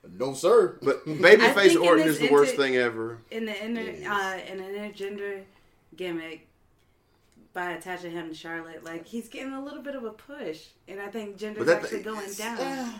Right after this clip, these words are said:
Speaker 1: <sighs> I don't think he is.
Speaker 2: I,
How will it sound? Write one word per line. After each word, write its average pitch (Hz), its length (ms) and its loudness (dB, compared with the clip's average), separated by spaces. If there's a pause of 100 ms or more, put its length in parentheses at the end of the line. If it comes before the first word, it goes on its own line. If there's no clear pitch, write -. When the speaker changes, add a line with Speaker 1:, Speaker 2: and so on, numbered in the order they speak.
(340)
Speaker 1:
<sighs> - 920 -14
I 208 60 -12
don't 220 180 -14
think 226 160 -10
he 220 120 -14
is. 220 500 -8 (1040)
Speaker 2:
I, 165 140 4